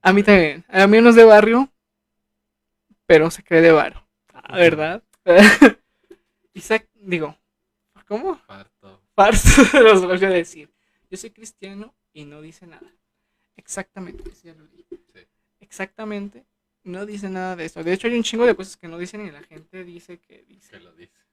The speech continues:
Speaker 1: Sí, y es como de que, oco. Pero bueno, ¿tienes alguna historia antes de que me vuelva a extender?
Speaker 2: <laughs>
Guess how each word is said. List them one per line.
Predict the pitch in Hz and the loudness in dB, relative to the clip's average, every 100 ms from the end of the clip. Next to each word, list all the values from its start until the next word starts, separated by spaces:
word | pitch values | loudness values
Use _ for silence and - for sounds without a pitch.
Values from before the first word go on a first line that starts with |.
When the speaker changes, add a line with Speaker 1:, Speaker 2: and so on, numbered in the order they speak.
| _ _ | _ _
Speaker 1:
Sí, | 160 147 | _ -20
y | |
es | 151 | -20
como | _ 156 | _ _
de | |
que, | _ _ _ _ _ | _ _ _ _ _
oco. | - 165 - 156 _ _ _ _ _ _ _ _ _ _ _ _ _ _ _ _ _ _ _ | -16 -16 -18 -20 _ _ _ _ _ _ _ _ _ _ _ _ _ _ _ _ _ _ _
Pero | 180 175 | -12 -10
bueno, | 160 151 | -10 -12
¿tienes | 185 208 | -12 -10
alguna | 226 233 | -10 -10
historia | 233 - 214 220 | -8 -4 -4 -4
antes | 220 226 | -12 -12
de | 220 | -14
que | 190 165 | -14 -16
me | |
vuelva | 160 165 202 | -12 -12 -14
a | |
extender? | _ _ 151 143 | _ _ _ -20
Speaker 2:
<laughs> | 123 - 110 135 - | -20 -20 -18 -18 -20